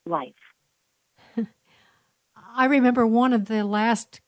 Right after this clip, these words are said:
Speaker 2: conversations I had with her in person. Um, she always amazed me, and because she would fly into D C, she usually have your, know, your brother with her,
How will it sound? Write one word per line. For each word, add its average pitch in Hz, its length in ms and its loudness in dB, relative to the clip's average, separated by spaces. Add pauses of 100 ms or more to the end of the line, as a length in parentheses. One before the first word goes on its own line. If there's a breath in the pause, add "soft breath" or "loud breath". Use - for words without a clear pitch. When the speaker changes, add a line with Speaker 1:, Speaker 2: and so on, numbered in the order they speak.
(120)
Speaker 2:
conversations 226 640 2
I 214 100 -2
had 214 180 -2
with 214 140 -2
her 214 140 -2
in 220 180 0
person. 185 600 -4 (760)
Um, 196 460 0 (600)
she 320 240 2
always 381 200 8
amazed 320 320 2
me, 233 180 2
and 233 120 4
because 247 260 2
she - 160 -2
would 226 160 4
fly 240 340 2
into 285 240 0
D 226 220 2
C, 220 240 0
she 240 160 -4
usually 240 320 0
have 220 260 2
your, 196 160 2
know, 202 120 2
your 196 140 2
brother 202 460 2
with 202 280 -4
her, 196 300 -2